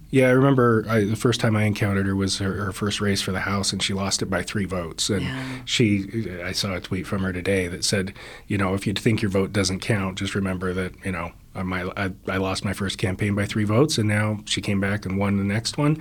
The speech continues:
Speaker 1: And now <laughs> they, then they kind of tried to mess with her district during the redistricting process. And so she said, "Well, I'm not gonna do that again." She decided to run for county council, and it looks like it, it, it looks like she's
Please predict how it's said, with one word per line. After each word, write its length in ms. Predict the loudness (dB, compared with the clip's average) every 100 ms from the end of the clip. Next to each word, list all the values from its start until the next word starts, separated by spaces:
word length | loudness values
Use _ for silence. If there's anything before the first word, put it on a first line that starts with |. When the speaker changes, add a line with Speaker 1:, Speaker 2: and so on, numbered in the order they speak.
| -4 -14 -4
Speaker 1:
And 140 | 0
now 340 | 2 4 2 2
<laughs> 60 |
they, 160 | 2 2
then 280 | 4 2 2
they 120 | 0
kind 260 | 0 0 0
of 80 | 0
tried 220 | 0 2
to 240 | 2 0 -2 -10 -16 -18 -20 -20 -8
mess 320 | 0 2 4 4
with 140 | 4
her 120 | 2
district 440 | 4 4 4 2 4
during 240 | 4 6
the 60 | 6
redistricting 600 | 4 4 2 2 2 2
process. 540 | 2 2 2 2 0
And 120 | 0
so 100 | 0 0
she 140 | 0
said, 160 | -2 0
"Well, 80 |
I'm 80 | 0
not 140 | 0 0
gonna 160 | -2
do 160 | 0 0
that 180 | 0 -2
again." 300 | -2 0 0
She 140 | -2
decided 340 | -2 -2 -2 -2
to 60 |
run 160 | -2 -2
for 120 | -4
county 260 | -4 -4 -4
council, 440 | -2 -2 -2 0
and 80 | 0
it 80 | 0
looks 220 | 0 -2
like 160 | -2 -2
it, 160 | -2 -2
it, 200 | -4 -4
it 140 | -2
looks 200 | 0 0
like 160 | 0 0
she's 480 | 0 0 0 -2